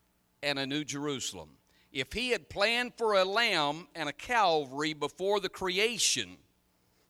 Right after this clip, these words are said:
do you not think he's already calculated in the rapture and the new Jerusalem? So all of this is part of the plan. I'm trying to get our mindset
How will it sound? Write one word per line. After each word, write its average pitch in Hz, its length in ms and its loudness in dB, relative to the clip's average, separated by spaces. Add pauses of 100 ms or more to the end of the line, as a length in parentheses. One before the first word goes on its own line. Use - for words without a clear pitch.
do 143 100 0
you 165 220 0
not 233 280 2
think 233 220 0
he's 208 240 -4
already 208 340 2
calculated 208 880 0
in 202 380 0
the 151 120 2
rapture 226 760 2 (400)
and 214 360 0
the 202 80 0
new 196 200 -2
Jerusalem? 156 840 -6 (840)
So - 200 -8
all 190 560 2
of 214 80 -2
this 214 260 0
is 143 120 -2
part 156 240 0
of 147 60 -8
the 160 60 -4
plan. 120 480 -2 (880)
I'm 147 160 -2
trying 196 300 0
to 180 60 -6
get 185 200 0
our 180 120 4
mindset 175 720 0